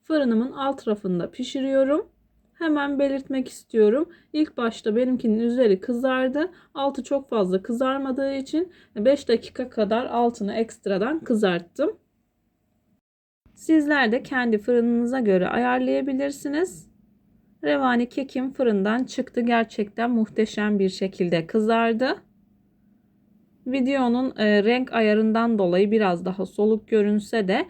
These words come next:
gerçekten mükemmel bir şekilde kızardı. İlerleyen dakikalarda zaten sizler de bunu yakından göreceksiniz. Çünkü ışığı açmayı unutmuşum. Tekrardan ışığı açtım.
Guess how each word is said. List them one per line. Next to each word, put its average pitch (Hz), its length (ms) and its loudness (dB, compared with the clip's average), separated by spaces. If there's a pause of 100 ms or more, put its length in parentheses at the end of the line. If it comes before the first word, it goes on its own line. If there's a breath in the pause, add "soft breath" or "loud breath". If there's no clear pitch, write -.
(220 loud breath)
gerçekten 233 580 -2
mükemmel 202 640 -2
bir 185 60 -2
şekilde 180 480 -2
kızardı. 233 600 0 (200 loud breath)
İlerleyen 269 580 -2
dakikalarda 202 640 0
zaten 208 360 0
sizler 202 480 -2
de 165 120 -2
bunu 185 160 0
yakından 208 560 0
göreceksiniz. 202 840 0 (240 loud breath)
Çünkü 302 340 -2
ışığı 247 340 2
açmayı 226 360 0
unutmuşum. 262 560 -6
Tekrardan 233 600 -2
ışığı 220 360 -2
açtım. 185 540 -4